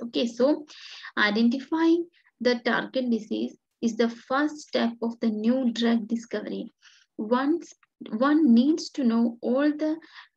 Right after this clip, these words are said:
all the kn-, about information about that particular disease, means all the etiology or the pathophysiology or the, um, existing or traditional remedies, okay, all the,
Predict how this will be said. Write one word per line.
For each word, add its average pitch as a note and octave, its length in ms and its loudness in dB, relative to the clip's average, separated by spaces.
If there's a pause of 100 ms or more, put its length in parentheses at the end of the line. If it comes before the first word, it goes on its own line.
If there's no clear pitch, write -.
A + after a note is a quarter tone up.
(1000)
all A#3+ 240 0
the C#4 100 0
kn-, A#3 260 0
about A3+ 380 -2
information B3 640 -4
about G#3+ 420 -4
that A3+ 200 -6
particular A3+ 460 -4
disease, A#3 560 0
means A3+ 280 2 (120)
all A#3 200 2
the A#3 380 -2
etiology A3+ 600 -2
or A3+ 240 -4
the A3+ 160 -6
pathophysiology A3+ 1120 0 (340)
or A3 220 0
the, A3+ 340 0 (360)
um, G#3+ 420 -4 (160)
existing A#3 720 0
or A#3 260 2
traditional A3+ 640 0
remedies, A3+ 640 -2
okay, A#3+ 200 -4
all A3+ 140 0
the, A3+ 180 -4